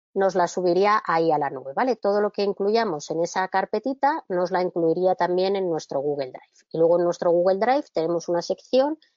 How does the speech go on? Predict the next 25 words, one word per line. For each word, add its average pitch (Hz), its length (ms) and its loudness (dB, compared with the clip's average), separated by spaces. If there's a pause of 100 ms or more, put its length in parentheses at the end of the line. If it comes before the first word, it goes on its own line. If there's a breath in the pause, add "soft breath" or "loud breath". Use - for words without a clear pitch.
(140)
de 160 180 0
copias 160 320 -2
de 139 100 -8
seguridad, 131 520 -12 (420 soft breath)
tanto 190 720 4
de 190 260 4
nuestro 196 380 0
ordenador 202 560 0 (220)
o 160 180 2
de 165 100 4
los 156 180 0
archivos 196 460 0
que 175 100 -2
yo 180 120 2
quiera 190 220 0
proteger 196 420 -2
de 190 100 -2
mi 202 80 0
ordenador 214 600 0
o - 180 -2
tener 160 200 0
una 175 180 2
copia 180 220 2
de 180 100 2
seguridad, 233 500 0